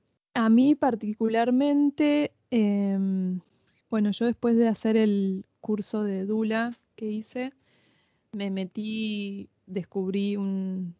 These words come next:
el Free Birth Society y me metí más como por el lado de parto libre, hice un curso con ellas, muy increíble, lo súper recomiendo.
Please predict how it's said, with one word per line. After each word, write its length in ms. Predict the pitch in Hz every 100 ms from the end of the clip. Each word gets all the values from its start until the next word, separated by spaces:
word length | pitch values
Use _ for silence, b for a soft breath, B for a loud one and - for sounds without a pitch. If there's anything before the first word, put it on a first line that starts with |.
| _ _ _
el 240 | - 185 180
Free 240 | - 208
Birth 200 | 190 202
Society 800 | - 202 - 214 220 220 233 294 - b b b b -
y 100 | 196
me 160 | 180
metí 300 | 180 175 196
más 220 | 196 202
como 500 | - 202 190 170 165 - _
por 180 | 185 175
el 160 | 180 190
lado 300 | 190 196 190
de 180 | 180
parto 380 | 175 185 185 196
libre, 560 | 190 202 208 208 208 202
hice 300 | 190 185 196
un 120 | 185
curso 360 | 196 190 - 185
con 140 | 180
ellas, 640 | 196 202 - 214 220 - - _ _ _ -
muy 200 | 190 185
increíble, 460 | 185 175 185 208
lo 140 | 196 180
súper 320 | 202 196 190
recomiendo. 720 | 185 180 185 196 214 247